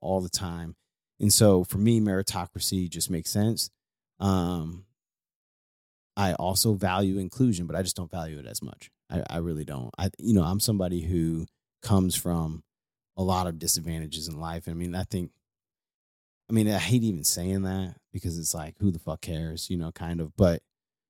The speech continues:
apparently a lot of people care. A lot of people care about where you started. Like, for me, where you start is irrelevant. It doesn't matter. Like, you got an opportunity to live. You should just, like, get out there and make the best of what you got. But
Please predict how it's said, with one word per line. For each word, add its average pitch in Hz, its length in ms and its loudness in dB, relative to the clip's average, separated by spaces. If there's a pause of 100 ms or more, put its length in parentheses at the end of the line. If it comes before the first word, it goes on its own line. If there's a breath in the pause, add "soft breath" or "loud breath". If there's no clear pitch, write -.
(220)
apparently 143 380 8
a 120 60 6
lot 127 140 4
of 113 60 -6
people 90 180 -10
care. 64 200 -12
A 73 80 -14
lot 110 160 4
of 107 60 -4
people 104 200 -2
care 98 220 -2
about 90 220 -4
where 90 120 0
you 87 100 0
started. 65 460 -6
Like, 92 220 -6
for 113 100 2
me, 113 240 4
where 101 260 2
you 95 120 4
start 92 280 4
is 85 140 -2
irrelevant. 67 460 -10
It - 60 -20
doesn't 92 220 -2
matter. 67 380 -8
Like, 92 260 -4
you 95 180 -2
got 95 160 4
an 90 80 2
opportunity 90 540 2
to 85 60 -8
live. 80 360 -6
You 82 100 -10
should 80 180 -10
just, 78 300 -2
like, 69 180 -8
get 87 120 -2
out 85 160 -4
there 82 300 -2 (480)
and 92 160 -2
make 92 160 -4
the 85 80 -8
best 87 200 4
of 85 80 -2
what 82 140 -6
you 82 60 -8
got. 67 300 -6
But 110 260 8